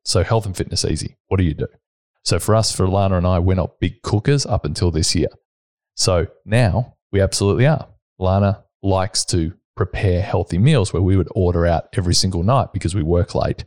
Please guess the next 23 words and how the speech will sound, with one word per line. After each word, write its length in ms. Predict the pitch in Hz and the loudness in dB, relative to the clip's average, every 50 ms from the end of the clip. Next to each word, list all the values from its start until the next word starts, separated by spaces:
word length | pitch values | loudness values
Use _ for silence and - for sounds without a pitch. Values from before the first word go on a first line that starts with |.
| _ _ _ _ _ _ _ _ _ _ - | _ _ _ _ _ _ _ _ _ _ -4
and 160 | 92 90 82 | -2 -2 0
we 80 | 82 82 | -2 -2
live 240 | 90 87 90 82 87 | 0 0 0 0 0
in 80 | 82 | 0
a 60 | 82 80 | 0 -2
brilliant 680 | 87 - _ - 104 101 95 90 85 80 78 - - | -2 -4 _ 0 2 2 2 2 2 0 -2 -4 -4
part 300 | - - 98 90 85 87 | -4 -2 0 0 0 -2
of 100 | 82 85 | -2 -2
the 80 | 82 | 0
world 300 | 85 98 107 101 90 87 | 2 2 4 2 2 2
where 320 | 90 90 92 90 85 82 - _ _ _ _ _ _ _ _ _ _ _ _ - | 2 2 2 2 2 0 -2 _ _ _ _ _ _ _ _ _ _ _ _ -2
there's 180 | - - - - _ _ _ _ _ _ _ _ - | -2 -2 -2 -4 _ _ _ _ _ _ _ _ -6
a 20 | 107 | -4
thousand 460 | - - 104 104 120 139 123 110 107 | -2 0 2 2 2 2 2 0 2
great 220 | 110 113 113 - - | 2 2 2 2 2
restaurants. 500 | 117 123 - - 104 - - - - - _ _ _ _ _ _ _ _ _ _ _ _ _ _ _ - | 2 2 2 0 -2 -2 -2 -6 -10 -12 _ _ _ _ _ _ _ _ _ _ _ _ _ _ _ -4
So 140 | - 104 | 0 0
we 140 | 98 101 98 | 2 2 2
would 180 | 98 98 87 - - | 2 2 0 -2 -2
always 540 | - 98 98 95 92 92 90 87 90 90 87 | -2 0 2 2 2 2 2 2 2 0 -2
do 200 | - - 101 127 | 0 2 2 2
things, 280 | 127 - 87 82 87 - | 2 0 -2 -4 -4 -4
but 180 | - 101 - | -4 -4 -4